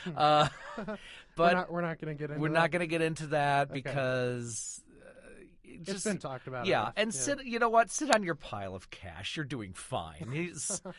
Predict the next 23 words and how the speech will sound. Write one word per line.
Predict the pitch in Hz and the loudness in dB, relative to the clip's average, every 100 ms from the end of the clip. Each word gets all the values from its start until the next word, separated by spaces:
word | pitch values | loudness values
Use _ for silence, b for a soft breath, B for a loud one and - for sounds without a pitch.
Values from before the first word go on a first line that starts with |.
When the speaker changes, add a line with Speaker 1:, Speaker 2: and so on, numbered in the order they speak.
| B B B | B B B
Speaker 2:
he's, | - 185 190 180 | -12 -8 -8 -4
you | 202 190 | -4 0
know, | 180 147 165 | 2 2 2
I | |
don't | 180 | 0
think | 190 151 | -2 -4
the | 143 | -2
Marvel | 135 135 127 | 0 0 -2
films | - 127 113 | -4 -6 -6
are | |
taking | 101 117 104 | -10 -12 -10
a | 95 | -12
hit | - 87 78 - | -12 -14 -14 -6
anyway. | 202 214 160 117 98 95 117 | -4 -2 -2 -2 -2 -4 0
Speaker 1:
Right. | 139 | 2
Speaker 2:
Uh, | 127 | 4
but | 165 | 2
there's, | 202 196 170 | 0 0 -2
there's | 175 196 | -2 -2
some | - 175 - | -2 -6 -2
early | 196 220 220 | -2 -2 -4
s-, | 175 - 139 - | -6 -8 -12 -4
flashbacks | 147 147 143 135 117 113 - | 0 0 -2 -2 0 -2 -4